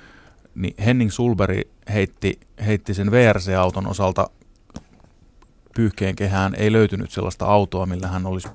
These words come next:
pystynyt lähtemään. Samanaikaisesti Sander Pärn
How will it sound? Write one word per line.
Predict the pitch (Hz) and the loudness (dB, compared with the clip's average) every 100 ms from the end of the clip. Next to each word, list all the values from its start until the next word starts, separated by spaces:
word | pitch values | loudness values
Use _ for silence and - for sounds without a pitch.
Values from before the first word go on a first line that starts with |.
| - | -6
pystynyt | 104 - 98 | -6 -4 -2
lähtemään. | 101 123 - 101 98 95 90 - - - - - - | 2 0 0 0 0 0 -2 -14 -20 -20 -20 -20 -8
Samanaikaisesti | - 110 107 95 92 - | 0 2 2 0 -4 -8
Sander | - 120 110 101 101 - | -2 2 2 0 -2 2
Pärn | 113 110 98 | 4 4 0